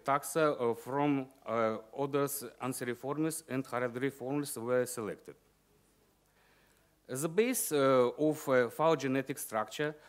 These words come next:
of, uh, studies Hydrophilus is, uh, components of the Mediterranean and the widespread sp-, uh, species,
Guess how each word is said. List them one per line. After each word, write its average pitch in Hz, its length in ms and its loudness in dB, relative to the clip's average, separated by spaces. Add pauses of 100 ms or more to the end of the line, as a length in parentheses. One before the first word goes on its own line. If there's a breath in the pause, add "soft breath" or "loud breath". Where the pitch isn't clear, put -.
(120 loud breath)
of, 120 320 -2
uh, 113 140 2
studies 143 500 -2
Hydrophilus 135 760 -4
is, 123 340 -4
uh, 113 160 -4
components 147 580 -2
of 120 200 -8
the 120 100 0
Mediterranean 120 1080 -4
and 127 180 -2
the 120 320 0
widespread 120 640 -2
sp-, - 240 -10
uh, 107 280 -2
species, - 760 -6